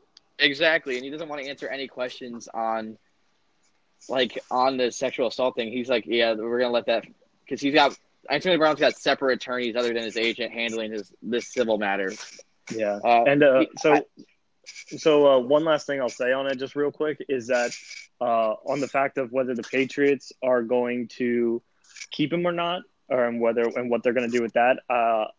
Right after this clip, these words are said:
Speaker 2: I, I didn't see anything from practice today. I don't know if they had practice, if he was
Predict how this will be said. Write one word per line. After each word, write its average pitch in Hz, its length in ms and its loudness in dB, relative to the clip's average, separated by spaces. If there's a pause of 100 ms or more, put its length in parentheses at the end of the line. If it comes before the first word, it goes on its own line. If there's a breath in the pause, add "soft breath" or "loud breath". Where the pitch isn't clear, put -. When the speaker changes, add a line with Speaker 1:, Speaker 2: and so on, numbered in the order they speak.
(100)
Speaker 2:
I, 135 220 4
I 135 60 4
didn't 160 240 2
see 156 220 2
anything 139 420 -2
from 123 240 -4
practice 123 480 -2
today. 123 380 2
I - 20 2
don't 117 180 0
know 117 100 0
if 110 80 -8
they 110 100 -4
had 120 200 0
practice, 117 380 0
if 107 80 -12
he 117 80 -4
was 110 140 -4